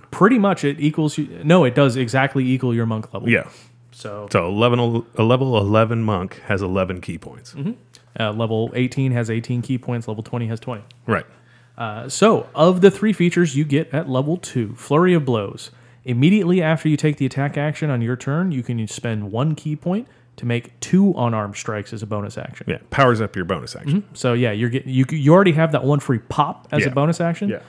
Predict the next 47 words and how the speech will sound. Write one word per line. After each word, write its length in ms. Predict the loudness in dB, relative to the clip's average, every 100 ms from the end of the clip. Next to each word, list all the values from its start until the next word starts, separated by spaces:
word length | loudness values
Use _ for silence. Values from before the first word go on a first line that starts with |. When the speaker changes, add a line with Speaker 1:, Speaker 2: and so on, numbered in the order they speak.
| _ _ -4
Speaker 1:
Now 100 | 0
you 100 | 0
get 160 | -2
two, 160 | -6 -8 -8 _ _ _
but 80 | 0
you 80 |
have 140 | 0 -2
to 60 |
spend 200 | -4 -4
a 40 | -4
key 140 | -4
point 220 | -4 -6
to 80 | -6
do 80 | -8
it. 160 | -10 -14 _ _
Speaker 2:
Yeah. 300 | -2 -2 -4
Speaker 1:
Uh, 40 | 0
you 120 | 0
also 180 | 2 2
have 140 | 0
Patient 380 | 2 2 2 0
Defense. 420 | 0 0 -6 -6
You 80 | -4
can 140 | -4
spend 280 | -4 -2 0
one 200 | 0 -2
key 180 | -2 -4
point 280 | -4 -6 -6
to 60 |
take 220 | -6 -6
the 80 | -4
dodge 540 | -6 -4 -2 0 -2 -2
action 480 | -4 -4 -4 -4
as 240 | -4 -4 -2
a 100 | -4 -6 _
bonus 340 | 0 2 0
action 380 | -2 -6 -4 -4
on 120 | -4
your 200 | -4 -4
turn. 420 | -6 -4 -4 -6 -10 -2
Speaker 2:
Which 240 | 0 0
is 220 | -2 -2
something 480 | -4 -6 -6 -6 -4
the 220 | -2 -2
rogue 300 | -2 -2 -2
can 140 | -2 0
do, 300 | 0 0